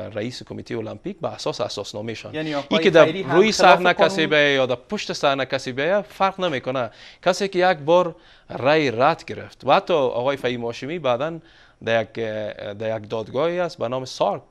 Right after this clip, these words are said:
Speaker 1: در، اه، چیز است، در لوزان است، در سوئیس، اینا عریضه کرده بودن به خاطر از امی که گویا،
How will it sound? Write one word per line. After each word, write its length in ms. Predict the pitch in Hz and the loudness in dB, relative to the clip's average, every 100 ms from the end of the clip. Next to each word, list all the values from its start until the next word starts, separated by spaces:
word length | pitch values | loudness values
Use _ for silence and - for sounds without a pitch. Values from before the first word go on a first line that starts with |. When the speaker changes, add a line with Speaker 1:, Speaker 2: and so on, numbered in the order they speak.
| _ | _
Speaker 1:
در، 200 | - 107 | -10 -8
اه، 60 | 107 - - - 92 - - - 110 113 | -10 -14 -20 -20 -20 -20 -18 -18 -16 -14
چیز 180 | - 117 | -12 -10
است، 200 | 101 - | -10 -10
در 240 | 107 104 - _ _ - | -10 -10 -16 _ _ -14
لوزان 460 | - 127 120 123 120 | -8 -6 0 2 0
است، 160 | 127 123 | -4 -10
در 60 | |
سوئیس، 420 | - 110 139 - - _ - - | -12 -8 -10 -10 -20 _ -20 -8
اینا 240 | - 160 | -2 0
عریضه 260 | 202 151 190 | 0 0 -2
کرده 280 | 165 107 104 | -2 -4 -6
بودن 280 | 104 101 104 | -8 -12 -12
به 60 | |
خاطر 300 | - 107 117 | -8 -6 -4
از 120 | 113 | -2
امی 180 | 113 143 | -2 -6
که 300 | 165 160 151 - _ 110 | -6 -6 -6 -10 _ -6
گویا، 340 | 123 123 120 | -2 0 -2